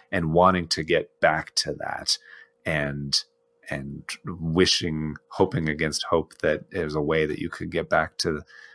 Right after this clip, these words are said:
being a happy family again. Um, but she kind of ruined that, and she's trying to prevent him from finding a little piece of that ever again. So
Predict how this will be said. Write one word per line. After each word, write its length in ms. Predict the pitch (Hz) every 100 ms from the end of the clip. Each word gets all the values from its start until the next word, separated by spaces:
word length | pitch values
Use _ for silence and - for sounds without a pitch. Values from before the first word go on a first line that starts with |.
| _
being 220 | - 90 87
a 40 |
happy 300 | 82 87 87
family 500 | 80 90 87 85 78
again. 440 | 76 76 76 76 71 - - -
Um, 380 | - 78 80 82 _ _ _ _ _ -
but 180 | 76 73
she 240 | - 82
kind 320 | - - 78
of 280 | 71 71 - _ _ _ -
ruined 400 | 85 82 76 71
that, 280 | 69 73 -
and 80 |
she's 180 | 80 80
trying 180 | - 78
to 60 | 73
prevent 500 | 73 78 82 80 - - -
him 280 | - 95 87
from 300 | 80 92 80
finding 520 | 78 95 90 82 82
a 80 | 80
little 180 | 82 80
piece 320 | 80 92 85 85
of 100 | 76
that 260 | 78 78 - - - -
ever 240 | 87 80
again. 420 | 76 80 76 73
So 380 | - - 85 87